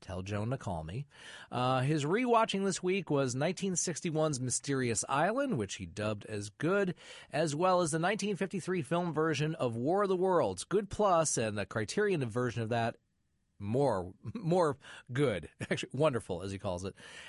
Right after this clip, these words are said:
and, uh, Bye Bye Birdie from nineteen sixty-three. Tell Anne Margaret I said hello. All right, thanks there, Eric. Uh, via Twitter, so, uh, Shirley Not Me says,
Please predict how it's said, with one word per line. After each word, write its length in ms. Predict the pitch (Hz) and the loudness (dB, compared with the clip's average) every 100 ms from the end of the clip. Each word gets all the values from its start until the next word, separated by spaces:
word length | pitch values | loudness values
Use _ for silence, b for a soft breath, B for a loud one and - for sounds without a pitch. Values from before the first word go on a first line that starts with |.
| B | B
and, 340 | 165 170 175 170 | 0 2 2 4
uh, 240 | 156 151 | 4 4
Bye 340 | 131 147 160 196 | 2 2 4 6
Bye 200 | 190 185 | 6 4
Birdie 400 | 127 135 143 127 | 2 2 2 0
from 160 | 120 | -2
nineteen 380 | 120 127 147 135 | -4 -2 -2 -2
sixty-three. 800 | - 135 - 123 - 120 101 85 | 0 0 -2 -4 -2 -2 -2 -4
Tell 360 | - 110 117 - | -4 -2 -2 -4
Anne 200 | 110 110 | -6 -4
Margaret 420 | 107 101 107 107 | -6 -4 -6 -6
I 180 | 95 101 | -8 -6
said 360 | 101 - 95 95 | -6 -8 -8 -6
hello. 560 | 107 107 92 104 90 - _ _ _ _ _ _ - - | -6 -6 -6 -8 -8 -16 _ _ _ _ _ _ -10 -2
All 100 | 139 | 2
right, 220 | 135 113 | 2 0
thanks 300 | - 151 - | -2 -2 -2
there, 200 | 113 107 | -2 0
Eric. 300 | 110 113 113 B B B B B B B - | 0 0 -2 B B B B B B B -2
Uh, 280 | 170 190 190 | 2 4 4
via 320 | 175 160 359 311 | 2 2 2 2
Twitter, 640 | - 294 311 185 90 98 | 0 4 6 4 2 -2
so, 420 | - 185 175 175 | 0 2 4 4
uh, 440 | 180 151 143 143 135 | 4 4 4 4 0
Shirley 560 | - - 233 285 277 254 | -4 0 2 2 2 2
Not 320 | 233 196 185 | 2 2 2
Me 340 | 185 220 233 | 0 0 0
says, 720 | 226 - 170 170 165 165 156 | 2 2 2 4 4 2 0